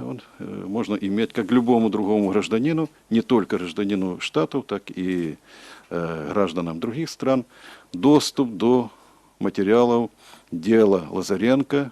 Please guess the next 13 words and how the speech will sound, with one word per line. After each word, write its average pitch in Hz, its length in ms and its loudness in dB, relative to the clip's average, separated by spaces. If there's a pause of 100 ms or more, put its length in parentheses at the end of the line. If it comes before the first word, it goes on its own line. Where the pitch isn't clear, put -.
американского, 127 720 -4
который 113 340 -6
находится 104 440 -4
в 87 60 -4
архиве 98 560 -6 (100)
окружного 90 500 -4
суда 92 360 -6
в 98 60 -12
Сан-Франциско. - 1300 -8 (1000)
Ну, 165 100 6
это 143 280 6
затратный 117 560 4
момент, 143 460 2